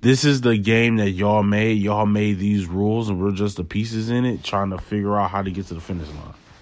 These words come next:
So, yes, we do need white people to stand alongside. But you're not leading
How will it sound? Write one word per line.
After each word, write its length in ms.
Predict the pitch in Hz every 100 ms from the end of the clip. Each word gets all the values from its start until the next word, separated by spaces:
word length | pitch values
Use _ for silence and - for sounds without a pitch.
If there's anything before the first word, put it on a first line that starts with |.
| _ _ _ _ _ - - -
So, 180 | - 175
yes, 380 | 165 165 117 135
we 80 |
do 220 | 143 165 156
need 220 | 139 107
white 280 | 95 98 90
people 260 | 101 92
to 60 | 82
stand 360 | - 101 95
alongside. 400 | 92 90 98 95 - - - - - _
But 280 | - - 165
you're 140 | 185 196
not 400 | 185 180 135 113
leading 880 | 110 110 139 147 131 117 104 87